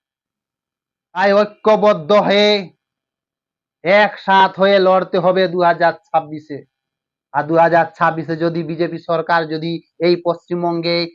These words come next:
এই তৃণমূল সরকারকে পরাস্ত করতে না পারে, উপড়ে যদি না ফেলতে পারে, পশ্চিমবঙ্গে টিএমসি সরকার আরো দুর্নীতিগ্রস্ত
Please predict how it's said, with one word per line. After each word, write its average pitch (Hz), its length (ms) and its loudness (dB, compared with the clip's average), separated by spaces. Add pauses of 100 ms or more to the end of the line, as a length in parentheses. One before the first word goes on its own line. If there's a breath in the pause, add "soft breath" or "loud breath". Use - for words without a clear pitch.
(100)
এই 165 120 -6
তৃণমূল 170 540 -6
সরকারকে 170 600 -6
পরাস্ত 170 460 -4
করতে 170 400 -10
না 165 160 -4
পারে, 175 320 -6 (240)
উপড়ে 190 400 0
যদি 175 220 -4
না 175 180 2
ফেলতে 185 500 -2
পারে, 190 360 -2 (1600)
পশ্চিমবঙ্গে 151 1120 -4 (1600)
টিএমসি 151 340 -6 (100)
সরকার 147 360 0 (120)
আরো 151 140 0 (100)
দুর্নীতিগ্রস্ত 139 720 -6